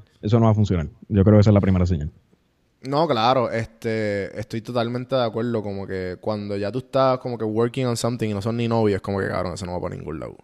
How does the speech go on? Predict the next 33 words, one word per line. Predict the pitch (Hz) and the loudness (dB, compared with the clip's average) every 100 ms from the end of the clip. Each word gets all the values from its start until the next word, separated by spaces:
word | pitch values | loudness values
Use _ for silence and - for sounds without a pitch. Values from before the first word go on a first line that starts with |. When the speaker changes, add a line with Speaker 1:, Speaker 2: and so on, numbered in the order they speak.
| _ | _
Speaker 1:
Sí, | 110 | 0
eso | 101 90 90 | 2 2 -4
no | 87 | -2
va | 113 | 2
para | 113 | 6
ningún | 175 107 107 | 6 6 6
lado. | 104 104 180 | 6 6 6
Speaker 2:
Eh, | 92 92 90 - | 4 2 0 0
y, | 107 110 107 107 101 | 2 2 4 2 2
pero | 117 117 | 2 2
si | - | 0
ya, | 110 107 | -2 2
pues, | 131 | 0
ok, | - 123 135 | 0 0 0
tienes | 127 110 | 0 -4
una | 113 | -2
relación | 139 135 120 165 165 | 2 2 2 0 2
y | |
tú | 117 113 | 2 2
ves | 117 | 2
como | 135 127 | 0 0
que | 113 | 2
te, | 107 | 0
te | 101 101 | -2 -6
notaste | 104 104 107 135 131 123 - 123 | -6 -6 -6 -4 -4 -4 -6 -8
en, | 123 123 120 117 110 107 _ 110 | -6 -6 -4 -6 -6 -10 _ -6
ya | 110 113 123 127 | 0 4 6 6
a | 117 | 4
los | 113 | 2
varios | 113 127 123 | 2 2 0
meses | 143 160 143 | -2 0 -2
que | - 113 | -2 -6
el | 95 | -6